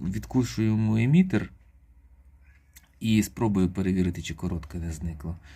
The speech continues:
Якщо не зникло, то тоді пройдусь по цим транзюкам. Е, да, коротке зникло. Це у нас один транзюк ось цей несправний, коротше, я випаю. Заміню на якийсь подібний.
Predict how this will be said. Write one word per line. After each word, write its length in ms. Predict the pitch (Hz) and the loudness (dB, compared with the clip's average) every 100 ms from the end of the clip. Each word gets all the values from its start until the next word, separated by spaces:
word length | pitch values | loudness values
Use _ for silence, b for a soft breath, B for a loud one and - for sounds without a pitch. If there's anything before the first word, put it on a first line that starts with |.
| B | B
Якщо 260 | - - 113 | -10 -2 2
не 100 | 110 | 2
зникло, 360 | 107 127 - | 2 0 0
то 120 | 98 101 | -2 -4
тоді 240 | 95 98 | -2 -2
пройдусь 360 | - 98 92 90 | 0 -2 -2 -4
по 160 | 92 | -6
цим 240 | 80 80 76 | -6 -6 -4
транзюкам. 520 | - - 65 - - - - - - - 95 95 - _ _ _ _ | -4 -2 -2 -4 -6 -8 -6 -2 -2 -2 -6 -8 -10 _ _ _ _
Е, 340 | 107 101 95 92 | -4 -2 0 -2
да, 300 | 98 92 87 - - | 0 -2 -2 -12 -10
коротке 460 | 98 92 - 92 | -4 -4 -4 -6
зникло. 540 | 95 135 156 147 139 135 _ b b b b _ | -2 0 0 0 -4 -4 _ b b b b _
Це 140 | - | 0
у 100 | 98 | 2
нас 300 | 92 87 85 - | 4 2 0 -4
один 340 | 98 104 98 | -2 2 0
транзюк 480 | 92 95 104 151 139 | 2 0 2 0 -2
ось 160 | 120 - | -6 -4
цей 300 | 110 101 - - _ - - - - | 0 0 -2 -12 _ -20 -20 -10 -2
несправний, 600 | 101 - - 98 95 92 | -2 -4 -4 -2 0 -2
коротше, 400 | - 92 - 95 | -2 -4 -2 -4
я 100 | 95 | -2
випаю. 420 | 123 139 113 98 95 - - - - - - - - - | -2 0 0 -2 -4 -10 -18 -12 -6 -6 -8 -18 -18 -12
Заміню 500 | 95 101 104 101 98 | -4 2 4 6 4
на 120 | 95 92 | 2 2
якийсь 300 | 92 90 - | 0 -2 -2
подібний. 640 | 98 101 143 127 110 98 | -2 0 0 0 0 0